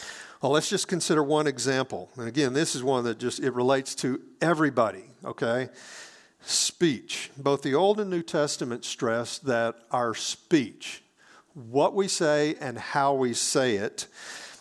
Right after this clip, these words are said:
is an indication of the condition of our hearts. Jesus said it, "The mouth speaks from whatever fills the heart." Angry people say angry things. Kind people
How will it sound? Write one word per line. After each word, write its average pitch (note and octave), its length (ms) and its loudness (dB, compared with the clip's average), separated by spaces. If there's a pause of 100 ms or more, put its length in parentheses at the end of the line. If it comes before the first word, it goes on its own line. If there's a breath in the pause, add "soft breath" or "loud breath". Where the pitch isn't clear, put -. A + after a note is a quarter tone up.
(100)
is B2+ 220 2
an B2 100 -4
indication C3+ 640 -2
of A#2+ 100 -2
the A#2+ 80 0
condition A#2 720 -4
of A#2+ 160 -2
our G2+ 160 0
hearts. - 540 -6
Jesus A#2+ 400 -4
said A#2+ 240 -2
it, F#2+ 220 -14
"The A#2 80 -8
mouth C3+ 400 -2
speaks D#3 440 -4
from G#2+ 240 -8
whatever B2+ 400 0
fills B2+ 420 -4
the C3+ 120 -2
heart." G2 400 -8 (800 loud breath)
Angry C#3+ 400 -4
people D3+ 720 -4
say A#2 460 -6
angry B2 400 -4
things. G2+ 640 -10 (340 loud breath)
Kind C#3+ 460 -4
people C#3 520 -6